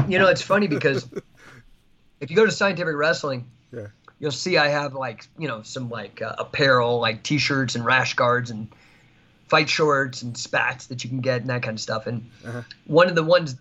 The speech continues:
Speaker 1: that's been a bestseller is I took the old N W O, uh, logo, and I changed it to C W O for Catch Wrestling Order.
Speaker 2: Uh-huh.
Speaker 1: And, um, or Catch World Order, I think is what it is.
Speaker 2: Yeah.
Speaker 1: And, um, but the reason I did that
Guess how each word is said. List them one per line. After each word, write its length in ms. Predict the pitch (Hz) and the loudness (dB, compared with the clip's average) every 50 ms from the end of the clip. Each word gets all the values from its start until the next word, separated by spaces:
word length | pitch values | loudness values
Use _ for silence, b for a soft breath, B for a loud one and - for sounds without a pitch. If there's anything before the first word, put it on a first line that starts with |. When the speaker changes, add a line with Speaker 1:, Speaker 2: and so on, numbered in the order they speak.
| _ | _
Speaker 1:
that's 160 | - 151 131 - | -12 -12 -12 -8
been 140 | - 180 165 | -6 -6 -6
a 40 | 139 | -2
bestseller 600 | 120 151 135 131 - - 190 208 226 180 143 135 | -2 -2 -2 -2 -4 -2 0 2 2 2 0 0
is 100 | 135 127 | -2 -4
I 80 | 127 135 | -4 -6
took 240 | 127 151 160 127 | -4 -6 -8 -6
the 80 | 135 151 | -4 -4
old 180 | 151 143 135 120 | -4 -4 -4 -4
N 160 | - 147 147 139 | -6 -6 -2 2
W 360 | 143 139 135 139 135 131 139 | 0 0 2 0 -2 0 2
O, 300 | 151 170 165 151 127 127 - _ _ _ _ _ _ _ _ _ _ | 2 2 2 2 -2 -6 -12 _ _ _ _ _ _ _ _ _ _
uh, 440 | - 131 127 120 117 113 113 107 - - | -2 0 0 2 2 0 0 -2 -2 -4
logo, 400 | 123 135 139 135 131 131 131 131 | 2 6 6 6 8 8 6 6
and 80 | 127 127 | 6 2
I 80 | 123 | 0
changed 380 | 123 - 147 139 135 120 - - | 0 -2 -2 -2 -2 -4 -4 -6
it 160 | 127 - - | -8 -8 -8
to 140 | - 131 113 | -10 -10 -8
C 260 | 113 - - - 262 262 | -8 -4 2 4 6 6
W 340 | 190 151 131 135 131 123 117 | 6 4 4 2 -2 -2 -2
O 140 | 107 - | -4 -4
for 160 | 113 - - 123 | -8 -10 -12 -10
Catch 360 | 123 - 151 135 123 - - | -8 -2 -2 -2 -2 -2 -2
Wrestling 460 | 113 135 151 143 - - 131 123 117 | 0 0 0 0 0 -4 -6 -4 -4
Order. 340 | 110 113 107 104 110 110 - _ _ _ _ _ - | -4 -6 -6 -8 -10 -16 -16 _ _ _ _ _ -10
Speaker 2:
Uh-huh. 240 | 120 117 120 110 104 - _ - - - | -8 -8 -8 -10 -10 -14 _ -20 -14 -10
Speaker 1:
And, 320 | 143 143 143 139 135 131 | -6 -4 -4 -4 -2 0
um, 300 | 139 135 127 120 117 110 - _ _ _ _ _ _ _ _ | 0 0 0 -2 -4 -8 -14 _ _ _ _ _ _ _ _
or 160 | - 143 135 131 | 0 0 0 0
Catch 320 | - - 170 151 - - | 0 2 2 2 2 0
World 300 | 127 143 139 135 135 120 | -2 2 4 4 4 2
Order, 280 | 120 117 117 113 117 117 | 0 -6 -4 -4 -4 -4
I 60 | 113 | -4
think 160 | 113 110 120 | -4 -6 -10
is 100 | 117 110 | -8 -6
what 160 | 117 117 117 | -6 -6 -4
it 60 | 113 | -4
is. 200 | 117 117 120 127 - - - - | -6 -6 -6 -8 -12 -16 -18 -14
Speaker 2:
Yeah. 180 | 117 117 113 107 _ - | -14 -14 -14 -14 _ 2
Speaker 1:
And, 320 | 160 175 160 151 151 139 | 4 6 6 6 6 4
um, 400 | 156 143 135 131 127 123 123 - _ _ - _ 110 110 110 131 - - _ - _ | 6 6 6 2 2 -2 -8 -12 _ _ -20 _ -18 -14 -14 -14 -14 -14 _ -20 _
but 180 | 127 180 175 | -2 -2 0
the 80 | - 165 | 0 -2
reason 340 | 151 175 214 254 240 233 196 | 0 4 4 4 4 4 2
I 80 | 143 | 2
did 340 | 147 131 113 - 160 196 165 156 | 0 -2 -2 0 0 0 2 2
that 280 | 139 104 92 98 - | 0 0 0 -6 -12